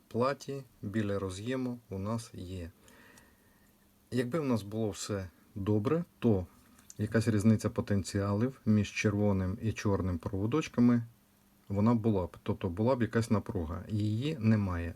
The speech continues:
значить, проблема в платі. Що ми будемо зараз робити?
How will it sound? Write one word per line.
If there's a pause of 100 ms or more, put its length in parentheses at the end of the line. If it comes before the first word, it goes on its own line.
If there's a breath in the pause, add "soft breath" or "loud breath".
значить,
проблема (160)
в (140)
платі. (580 loud breath)
Що
ми
будемо
зараз
робити?